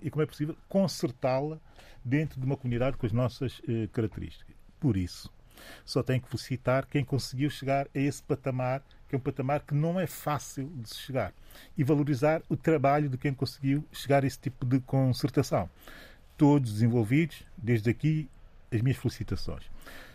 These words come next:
Segundo, também, e dizer isto com muita, eh, clareza, que, eh, a ideia, eh, de Angola de, na sua presidência, assumir um caráter muito mais, eh, económico,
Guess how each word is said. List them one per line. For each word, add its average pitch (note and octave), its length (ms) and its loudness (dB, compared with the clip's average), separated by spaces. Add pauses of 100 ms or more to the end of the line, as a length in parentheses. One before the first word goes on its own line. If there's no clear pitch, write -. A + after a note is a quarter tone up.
(120)
Segundo, B2+ 560 6 (520)
também, A2+ 600 4
e C3 80 4
dizer G#2 400 4
isto - 260 -2
com A2+ 140 4
muita, A2+ 520 0 (120)
eh, - 300 -8 (100)
clareza, A#2+ 600 4 (600)
que, C#3 360 6
eh, A2+ 1040 2
a C3 40 6
ideia, B2 600 6 (200)
eh, G#2+ 440 0
de C#3 220 6
Angola G#2 480 4 (520)
de, A2+ 220 2
na A2+ 160 4
sua F3 260 4
presidência, A2 800 0 (120)
assumir D3 720 4 (120)
um D#3+ 120 4
caráter A#2+ 680 2
muito D3 400 2
mais, F#2 520 -2
eh, G#2+ 540 -2 (120)
económico, A2+ 840 2